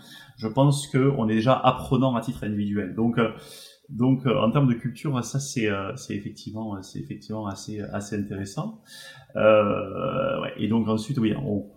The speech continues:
on voit dans votre, dans vos, dans vos piliers, euh, euh, dans vos piliers culturels qui sont,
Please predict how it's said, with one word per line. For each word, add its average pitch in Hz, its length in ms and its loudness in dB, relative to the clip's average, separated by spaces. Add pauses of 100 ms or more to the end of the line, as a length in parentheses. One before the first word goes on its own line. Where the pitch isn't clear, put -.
(260)
on 101 100 -4
voit 107 220 0
dans 107 120 2
votre, 104 340 -2
dans 98 140 -6
vos, 101 240 -6
dans 98 120 -6
vos 101 120 -6
piliers, 107 520 -2
euh, 95 220 -4 (540)
euh, - 760 -10
dans 101 140 -4
vos 104 100 -4
piliers 104 280 -6
culturels 107 720 -2
qui - 140 -20
sont, 101 480 -6